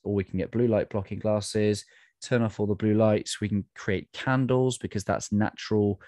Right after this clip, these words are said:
yellow light, yellow and red light, which is, which is fine, um, 'cause it's not gonna keep us too alert, um, and, and, and awake.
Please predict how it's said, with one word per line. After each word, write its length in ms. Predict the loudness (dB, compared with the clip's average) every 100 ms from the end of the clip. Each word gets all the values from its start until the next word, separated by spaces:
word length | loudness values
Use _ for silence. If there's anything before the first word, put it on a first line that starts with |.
| -20 _
yellow 300 | 0 2 4
light, 360 | 4 2 0 -2
yellow 300 | -2 -2 -2
and 100 | -2
red 200 | -2 0
light, 280 | -2 -2 -4
which 240 | -12 -6
is, 340 | -4 -2 -6 -10
which 180 | -10 -6
is 120 | -6
fine, 560 | -6 0 2 4 2 -2 -12 -20 -20 _ -8
um, 580 | -4 -2 0 -2 -4 -6
'cause 160 | -6 -6
it's 140 | -6
not 160 | -6 -6
gonna 180 | -6 -6
keep 360 | -8 -10 -6
us 360 | -6 -4 -6 -8
too 300 | -6 -4 -4 -4
alert, 420 | -4 -2 -4 -6 _ _ _ _ _
um, 680 | -10 -6 -6 -6 -8 -8 -12 -16 _ -12
and, 180 | -12 -10
and, 200 | -12 -10
and 120 | -8
awake. 320 | -6 -8 -10